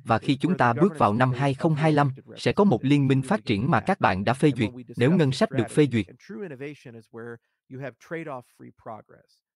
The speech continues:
Speaker 2: You improve
Speaker 1: Liên minh phát triển đó
Speaker 2: decentralization,
Speaker 1: sẽ có nhiệm
Speaker 2: but
Speaker 1: vụ,
Speaker 2: you don't
Speaker 1: lộ
Speaker 2: impact
Speaker 1: trình,
Speaker 2: the other
Speaker 1: chiến
Speaker 2: way,
Speaker 1: lược và cơ chế
Speaker 2: positively
Speaker 1: kiểm toán, giám
Speaker 2: impact
Speaker 1: sát.
Speaker 2: the others.
Speaker 1: Hy vọng
Speaker 2: So
Speaker 1: rằng sẽ
Speaker 2: all
Speaker 1: có
Speaker 2: of
Speaker 1: một liên minh
Speaker 2: this
Speaker 1: tiếp thị,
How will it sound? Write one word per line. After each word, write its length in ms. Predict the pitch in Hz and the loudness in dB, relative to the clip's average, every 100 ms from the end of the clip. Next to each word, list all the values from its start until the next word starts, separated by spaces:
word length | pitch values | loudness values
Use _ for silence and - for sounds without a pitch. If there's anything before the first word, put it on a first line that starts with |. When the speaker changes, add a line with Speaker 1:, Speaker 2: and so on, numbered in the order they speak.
| _ | _
Speaker 2:
You 40 | |
improve 220 | 123 117 165 | -18 -2 2
Speaker 1:
Liên 140 | 180 | 4
minh 160 | 160 147 | 2 2
phát 240 | 208 - | -2 0
triển 180 | 107 120 | 0 2
đó 200 | 131 160 | 2 2
Speaker 2:
decentralization, 20 | |
Speaker 1:
sẽ 160 | 196 135 | 0 2
có 100 | 214 | 4
nhiệm 200 | 151 110 | 4 2
Speaker 2:
but 60 | |
Speaker 1:
vụ, 100 | 110 | 0
Speaker 2:
you 100 | 104 - | -2 -4
don't 140 | 143 143 | -12 2
Speaker 1:
lộ 80 | 123 | 2
Speaker 2:
impact 100 | 120 | 4
Speaker 1:
trình, 160 | 127 117 | 2 0
Speaker 2:
the 160 | - | -6
other 140 | 117 - | -10 0
Speaker 1:
chiến 120 | 175 | 4
Speaker 2:
way, 60 | 214 | 4
Speaker 1:
lược 140 | 139 | 4
và 100 | - | 2
cơ 80 | 107 | 0
chế 260 | 131 117 139 | 2 2 2
Speaker 2:
positively 80 | 175 | 2
Speaker 1:
kiểm 220 | 107 127 | 0 -2
toán, 300 | 135 120 202 - | 0 0 0 -6
giám 280 | - 107 120 | -8 0 0
Speaker 2:
impact 80 | 185 | 2
Speaker 1:
sát. 220 | 185 220 | -2 -2
Speaker 2:
the 160 | 123 120 | -8 -20
others. 160 | - _ _ _ _ _ _ _ _ _ | -20 _ _ _ _ _ _ _ _ _
Speaker 1:
Hy 140 | - 196 | -2 0
vọng 180 | 123 | 2
Speaker 2:
So 60 | 107 | 2
Speaker 1:
rằng 200 | 123 107 | 0 0
sẽ 80 | 110 | 0
Speaker 2:
all 100 | - | 0
Speaker 1:
có 60 | 214 | 2
Speaker 2:
of 40 | |
Speaker 1:
một 120 | 196 139 | 2 2
liên 240 | 135 147 | 2 2
minh 100 | 139 | 2
Speaker 2:
this 80 | 135 | 2
Speaker 1:
tiếp 120 | 226 - | -2 0
thị, 240 | 110 98 | -2 -4